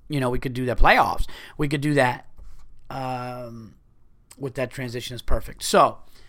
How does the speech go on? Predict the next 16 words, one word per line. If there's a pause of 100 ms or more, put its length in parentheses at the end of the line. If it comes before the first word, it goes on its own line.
(420)
no,
we
were
talking
yesterday.
First
of
all, (180)
if
you
don't
like
the
N
B
A,